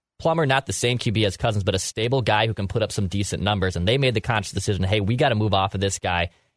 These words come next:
it's, the ceiling has been reached. There isn't another layer to it. We have to go draft a young guy now.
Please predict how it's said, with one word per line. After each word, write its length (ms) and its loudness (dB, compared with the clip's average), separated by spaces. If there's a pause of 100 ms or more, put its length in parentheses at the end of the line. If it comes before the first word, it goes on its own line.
it's, 280 -6 (280)
the 120 -2
ceiling 360 0
has 320 2
been 160 0
reached. 400 -2
There 160 -2
isn't 260 -2
another 320 0
layer 260 0
to 200 -2
it. 120 -2 (240)
We 120 -2
have 120 0
to 60 -6
go 160 2
draft 340 0
a 40 -2
young 240 0
guy 200 2
now. 300 0